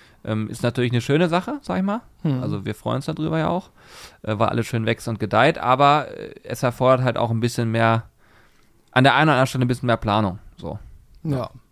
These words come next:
Speaker 1: Also
Speaker 2: Man muss, Zeitmanagement ist wichtig, aber das lernt man auch mit der Zeit immer mehr, wie wichtig es ist und lernt dann sicherlich auch. Wir lernen jeden Tag, äh, wie man seine Zeit noch sinnvoll verbringen kann.
Speaker 1: Ja.
Speaker 2: An der einen oder anderen Stelle zumindest. <laughs>
Speaker 1: Ja. Ja, ist tatsächlich so.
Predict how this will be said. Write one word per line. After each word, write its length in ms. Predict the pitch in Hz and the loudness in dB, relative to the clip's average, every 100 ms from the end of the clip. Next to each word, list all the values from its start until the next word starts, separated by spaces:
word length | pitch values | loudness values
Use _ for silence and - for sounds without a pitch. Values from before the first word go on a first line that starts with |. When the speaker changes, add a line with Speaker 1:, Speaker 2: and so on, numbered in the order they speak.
| _ - | _ -4
Speaker 1:
Also 160 | 135 135 | 2 4
Speaker 2:
Man 80 | |
muss, 160 | 185 - | 4 0
Zeitmanagement 800 | - 233 170 185 165 131 135 120 | 2 2 2 0 0 -2 -6 -8
ist 140 | 117 | -8
wichtig, 380 | 113 113 120 - | -10 -8 -8 0
aber 140 | 147 | 2
das 120 | 151 - | 2 4
lernt 260 | 156 175 | 4 2
man 140 | 147 135 | -2 -2
auch 80 | 135 | -2
mit 200 | 135 127 | -4 -8
der 80 | |
Zeit 260 | - 127 120 | -4 -2 -2
immer 220 | 123 117 | -2 -4
mehr, 200 | 123 120 | -4 -6
wie 120 | 117 120 | -6 -6
wichtig 300 | 123 127 139 | -8 -8 -8
es 140 | 127 | -8
ist 180 | 123 123 | -10 -8
und 100 | 120 | -6
lernt 260 | 117 120 | -4 -4
dann 160 | 135 123 | -6 -8
sicherlich 480 | 123 117 117 117 - | -8 -6 -6 -6 -6
auch. 160 | 117 - - - - | -8 -10 -20 -12 2
Wir 220 | 165 180 | 6 8
lernen 260 | 180 151 | 6 6
jeden 220 | 143 160 151 | 4 2 0
Tag, 360 | 165 - - _ _ _ _ _ _ _ | -2 -2 -6 _ _ _ _ _ _ _
äh, 300 | 123 123 117 117 - | 0 2 0 -4 -10
wie 220 | 120 127 | -4 0
man 240 | 131 127 | 0 2
seine 240 | 127 127 117 | 2 0 -2
Zeit 220 | 123 - | -4 -4
noch 100 | 120 | -4
sinnvoll 380 | 131 117 113 113 | -2 -4 -2 -4
verbringen 420 | 113 - 113 107 | -6 -6 -6 -4
kann. 220 | 104 107 - _ - | -6 -10 -12 _ -8
Speaker 1:
Ja. 200 | 127 113 _ | -4 -4 _
Speaker 2:
An 140 | - 113 | -2 2
der 120 | 107 | 2
einen 200 | 85 110 | 2 0
oder 180 | 110 85 | -2 -2
anderen 240 | 104 113 | -2 -4
Stelle 300 | - 110 101 | -4 -4 -4
zumindest. 500 | - 87 73 87 - - | -6 -8 -8 -8 -6 -4
<laughs> 240 | - - | -4 -2
Speaker 1:
Ja. 240 | 151 127 110 - - - - - | -2 0 -2 -8 -20 -20 -10 2
Ja, 140 | 127 | 2
ist 120 | 113 | 2
tatsächlich 360 | 123 123 117 104 | -4 -6 -8 -8
so. 160 | 78 | -10